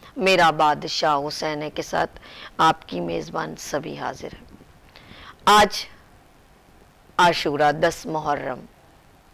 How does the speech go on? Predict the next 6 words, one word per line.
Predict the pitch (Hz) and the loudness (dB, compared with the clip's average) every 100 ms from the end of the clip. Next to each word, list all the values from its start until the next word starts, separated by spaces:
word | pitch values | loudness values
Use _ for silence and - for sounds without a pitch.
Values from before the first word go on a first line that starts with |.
| _ _ _ _ _ _ _ | _ _ _ _ _ _ _
शब | - - 226 196 165 | -12 0 4 4 2
गुजर | 175 156 147 143 | -2 0 -2 -2
गई। | 135 131 233 _ _ _ _ _ _ _ _ _ _ _ _ _ _ _ _ _ _ _ _ _ _ _ _ _ - | -6 -8 -14 _ _ _ _ _ _ _ _ _ _ _ _ _ _ _ _ _ _ _ _ _ _ _ _ _ -2
इमाम | 190 185 175 165 | 6 6 6 2
हुसैन | 156 165 - 165 160 - | -2 -2 2 0 0 0
अलैहिस्सलाम, | 170 180 175 165 165 151 135 135 | 0 2 0 0 0 0 0 -4